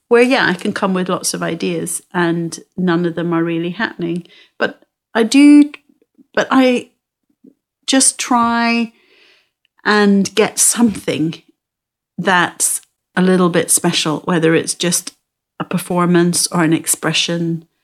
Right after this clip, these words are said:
or just anything, even when I feel really boxed in. I think I'm just always grateful to be working, and I, I love it even when I'm boxed in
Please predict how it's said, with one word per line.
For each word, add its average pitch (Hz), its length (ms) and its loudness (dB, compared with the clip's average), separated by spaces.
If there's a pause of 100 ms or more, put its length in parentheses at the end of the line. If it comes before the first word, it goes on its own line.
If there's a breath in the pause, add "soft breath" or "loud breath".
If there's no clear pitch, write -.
(300)
or 175 80 0
just 185 300 -4
anything, 165 680 -2 (440)
even 202 340 4
when 185 160 4
I 175 100 4
feel 180 260 -2
really 180 400 2
boxed - 540 -6
in. 151 320 -2 (760)
I 190 80 0
think 233 340 -4
I'm 208 120 2
just 226 200 -4
always 214 360 -4
grateful 185 460 -6
to 190 180 -10
be 175 140 -4
working, 233 640 -2 (520)
and 190 200 0
I, 180 380 -2 (240)
I 180 80 2
love 226 300 2
it 175 120 -2
even 185 360 0
when 156 140 0
I'm 156 140 -2
boxed - 400 -6
in 160 260 -6